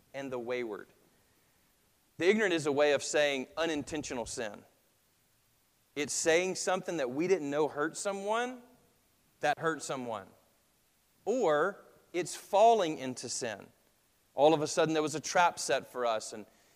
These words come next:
and it triggered me in this way, and I went into that. Whereas the second form of sin, and, and by the way, this is what the Old Testament refers to as unintentional sin.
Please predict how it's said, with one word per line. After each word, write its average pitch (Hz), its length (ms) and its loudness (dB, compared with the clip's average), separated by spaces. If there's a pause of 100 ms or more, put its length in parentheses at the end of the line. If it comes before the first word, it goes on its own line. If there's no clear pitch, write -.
(200)
and 120 120 -10
it 120 380 -10
triggered 160 440 2
me 135 180 -4
in 123 100 -6
this 127 240 -6
way, 139 380 0
and 120 260 -8
I 127 120 0
went 127 260 -6
into 131 320 -6
that. 98 280 -6 (840)
Whereas 170 720 4
the 135 160 -6
second 233 500 -2
form 165 280 -2
of 123 120 -6
sin, 120 500 -6 (280)
and, 151 140 -10
and 151 80 -6
by 156 100 2
the 151 40 4
way, 147 140 2
this 139 260 -6
is 147 140 -8
what 139 340 -4 (160)
the 127 100 -8
Old 196 280 4
Testament 131 480 -6
refers 123 420 -6
to 131 120 -8
as 110 160 -6 (260)
unintentional 160 800 -6
sin. 107 260 -10